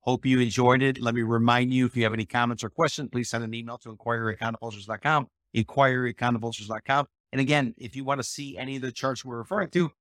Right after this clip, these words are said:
you got two options. One, go to the, um, description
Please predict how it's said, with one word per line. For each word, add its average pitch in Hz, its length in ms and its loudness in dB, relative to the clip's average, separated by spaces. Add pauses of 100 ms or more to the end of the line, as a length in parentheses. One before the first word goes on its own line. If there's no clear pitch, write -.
(140)
you 123 100 -10
got 123 140 0
two 160 200 0
options. 151 420 0
One, 139 480 0
go 131 240 2
to 139 200 -10
the, 117 460 -4 (220)
um, 98 320 -8 (460)
description 202 680 0